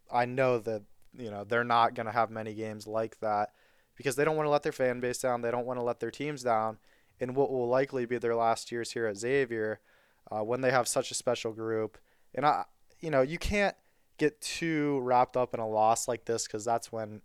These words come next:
you can start to play tight in the next game. It's just one of those things where I'm sure Sean Miller was preaching that, you know,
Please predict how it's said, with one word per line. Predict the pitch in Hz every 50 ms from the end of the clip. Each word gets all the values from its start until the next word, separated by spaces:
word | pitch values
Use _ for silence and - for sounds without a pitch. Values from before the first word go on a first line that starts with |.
| _ _ _ -
you | 120 -
can | - 117
start | 107 - 127 117 -
to | -
play | - - 120 107
tight | - - - 123 123 -
in | - 120
the | 107
next | 107 113 113 117 - - -
game. | - 123 117 117 113 110 110 107 104 _ _ _ _ _ _ _ -
It's | 143 -
just | 165 151 - 143
one | 143 139 139
of | 135
those | 131 127 123 -
things | - 127 120 120 117 117 117 110 113
where | 117 113
I'm | 110 113
sure | - - 120 117
Sean | - - 117 113 113 113
Miller | 110 113 113 113 110 110
was | 110 -
preaching | - - - 123 120 117 113 - - 117 113 113
that, | 110 107
you | 110 107
know, | 107 104 104 104 104 104 104 104 110